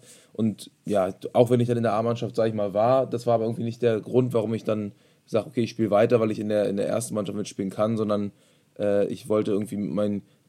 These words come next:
Jungs weiter spielen und das war aber dann irgendwie ein bisschen aufgesplittet, hab's dann noch ein, zwei Saisons probiert,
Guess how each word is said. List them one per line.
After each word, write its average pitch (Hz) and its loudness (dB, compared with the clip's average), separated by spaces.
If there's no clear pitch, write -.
Jungs 127 2
weiter 135 6
spielen 139 2
und 110 0
das 113 -2
war 107 4
aber 107 2
dann 104 0
irgendwie 110 -4
ein 104 -4
bisschen 123 -4
aufgesplittet, 127 2
hab's 107 0
dann 113 2
noch 110 -2
ein, 113 -2
zwei 117 -4
Saisons 107 -2
probiert, 143 4